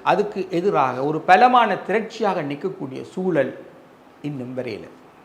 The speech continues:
இன்னும் வரையில. அப்ப இது எங்க போக போகுது என்று சொன்னால், மீண்டும் வாக்கு சிதறக்கூடிய வாய்ப்புகளைத்தான் அதிகம் காணக்கூடியதாக இருக்கு. இது இந்த இடத்தில்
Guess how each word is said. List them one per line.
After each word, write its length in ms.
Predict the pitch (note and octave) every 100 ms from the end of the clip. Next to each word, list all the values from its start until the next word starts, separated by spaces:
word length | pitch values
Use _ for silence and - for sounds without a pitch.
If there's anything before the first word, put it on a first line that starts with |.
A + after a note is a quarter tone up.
| - - - - - - - - - - - -
இன்னும் 360 | B2 A#2+ B2
வரையில. 260 | A#2 A2 G#2 - - -
அப்ப 180 | B2+ B2+
இது 140 | B2+
எங்க 240 | E3+ G#3+ G3+
போக 340 | - F#3+ A3+
போகுது 260 | A#3+ F3 C#3+
என்று 120 | B2
சொன்னால், 400 | A2+ G#2+ G2+ G2 - - -
மீண்டும் 480 | G3 B3+ B3+ C4
வாக்கு 400 | G3 G#3 A3 B3 -
சிதறக்கூடிய 680 | - G#3 G3+ F#3 F3+ E3+ D#3
வாய்ப்புகளைத்தான் 960 | C#3 C3 E3 - D#3 C3 B2 A#2 A2+ A2+ - -
அதிகம் 400 | C3 C3 C#3 B2+ B2+
காணக்கூடியதாக 840 | C3+ C#3 - A#2+ A#2 A2+ F#2+ G#2+ -
இருக்கு. 400 | F2+ - G2+ - - - - - - - - - -
இது 460 | - F3 D#3 C3+ - - -
இந்த 240 | - E3 F#3
இடத்தில் 580 | F#3 G#3+ A3 A#3+ A#3